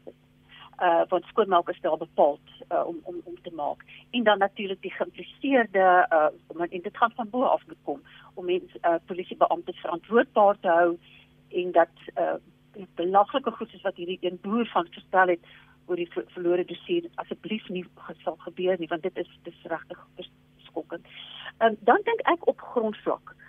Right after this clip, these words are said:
moet daar 'n baie beter, uh, aanwending van, van hulpbronne wees. Ehm, dis baie vinnig om te sê wat is die polisie, uh, uh, uh, publiek rasio.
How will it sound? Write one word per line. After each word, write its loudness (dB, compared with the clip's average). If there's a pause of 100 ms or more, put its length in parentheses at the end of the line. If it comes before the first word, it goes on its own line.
(160)
moet -2
daar 8
'n 0
baie 4
beter, 2
uh, 4
aanwending 0
van, 0
van -4
hulpbronne -2
wees. -8 (720)
Ehm, 6 (360)
dis -8 (300)
baie 4
vinnig 2
om -2
te -8 (100)
sê 0
wat 2
is -4
die -4
polisie, -8 (100)
uh, 0
uh, -6
uh, 2 (560)
publiek -4
rasio. 4